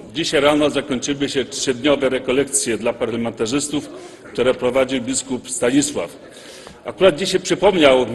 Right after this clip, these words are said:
y, wydarzenie sprzed tysiąc dziewięćset siedemdziesięciu dziewięciu lat, które dzisiaj, y, nazywamy Wielkim Piątkiem. Wówczas tłum nie słuchał argumentów,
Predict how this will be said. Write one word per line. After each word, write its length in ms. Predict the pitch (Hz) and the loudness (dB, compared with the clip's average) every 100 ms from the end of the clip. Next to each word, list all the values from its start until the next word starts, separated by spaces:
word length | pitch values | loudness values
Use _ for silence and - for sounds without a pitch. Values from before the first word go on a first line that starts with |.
| 127 | 0
y, 120 | 131 | 0
wydarzenie 640 | 123 131 139 131 160 156 | 2 4 4 6 4 4
sprzed 540 | 147 - - 151 143 - | 2 -2 0 2 2 0
tysiąc 800 | 165 151 156 143 139 - - 143 143 147 - - - - 120 117 120 117 110 120 | 0 4 4 4 4 0 0 2 0 0 -10 -18 -20 -14 -8 -4 -2 -2 -4 -2
dziewięćset 600 | 135 165 160 - 160 - | 2 4 2 2 0 0
siedemdziesięciu 720 | 143 135 131 151 165 156 147 | 0 0 0 0 0 0 0
dziewięciu 440 | 139 147 156 - | 0 2 2 4
lat, 440 | 147 143 - - - - - - - - - - - | 6 6 4 -2 -12 -18 -20 -20 -20 -20 -20 -20 -20
które 320 | - 143 143 | 0 4 4
dzisiaj, 420 | 147 156 151 143 | 2 0 2 2
y, 400 | 143 127 135 127 | 0 0 0 2
nazywamy 540 | 131 135 131 151 151 139 | 2 2 4 4 4 4
Wielkim 360 | 147 147 151 | 2 2 -2
Piątkiem. 500 | 143 170 135 - 101 | 2 4 2 -2 -10
Wówczas 640 | 90 113 180 - 160 - - | -6 0 0 4 4 2 2
tłum 280 | 165 214 208 185 - | 4 4 2 -6 -6
nie 140 | 139 156 | 0 2
słuchał 340 | - 208 170 | 4 2 6
argumentów, 760 | 143 139 151 151 143 165 160 | 4 4 2 2 2 -4 -6